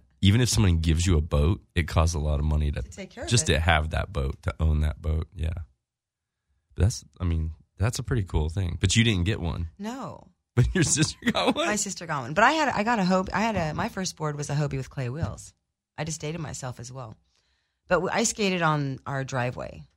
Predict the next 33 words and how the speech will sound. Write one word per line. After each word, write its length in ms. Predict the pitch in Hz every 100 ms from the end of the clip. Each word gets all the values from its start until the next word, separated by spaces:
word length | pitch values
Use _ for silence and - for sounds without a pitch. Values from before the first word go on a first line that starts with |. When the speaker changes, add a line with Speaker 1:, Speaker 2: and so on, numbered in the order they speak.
| _ _
Speaker 2:
Like, 140 | - 135
we 80 | 147
did 120 | 143
a 40 |
lot 200 | 143 135
of 100 | 127
driveway 540 | 127 135 123 131 143 151
skateboarding 560 | - 160 165 165 170
back 160 | 165 165
then. 180 | 87 80
Speaker 1:
Yeah. 200 | 82 - - _ _ -
Speaker 2:
Um, 640 | 151 135 127 - - 143 _ -
Speaker 1:
You 100 | -
could 140 | 214
have 80 | 185
been 100 | 135
like, 180 | 95 104
"I 40 |
got 240 | 117 127 -
that, 260 | 120 - -
I 60 | 120
got 200 | 123 123
that 180 | 123 104
in 80 |
nineteen 400 | 101 107 104 110
ninety-seven 720 | 104 101 98 - 101 98 101 98
at 100 | 92
a 60 |
thrift 240 | 90 92 95
store." 380 | - 92 92 92
Speaker 2:
Yeah, 520 | 104 277 285 240 170
no, 180 | 185 196
totally. 640 | - 208 214 170 135 120